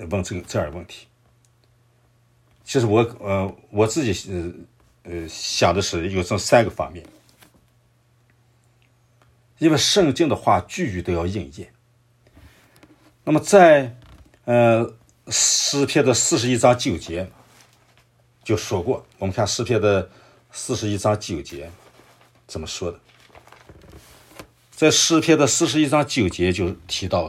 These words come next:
：“连我知-，知己的朋友，我所依靠吃过我饭的，也，也用脚踢我。”这个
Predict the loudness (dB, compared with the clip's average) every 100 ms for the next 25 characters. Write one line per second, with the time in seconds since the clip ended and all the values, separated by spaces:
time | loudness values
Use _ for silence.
0 | -2 4 6 6 4 4 4 4 0 -4
1 | 2 2 0 -4 -6 -2 -2 0 0 0
2 | -2 -6 -4 0 0 0 -4 -18 _ -20
3 | _ 2 4 4 2 0 -2 -4 -6 2
4 | 6 6 2 -10 -6 -2 -2 2 2 2
5 | -2 -4 4 4 4 -6 -14 _ _ _
6 | _ _ -6 -2 0 -2 -6 -4 -2 0
7 | 0 -2 -4 -8 -8 -6 -6 -10 -16 _
8 | _ _ _ _ _ 0 2 0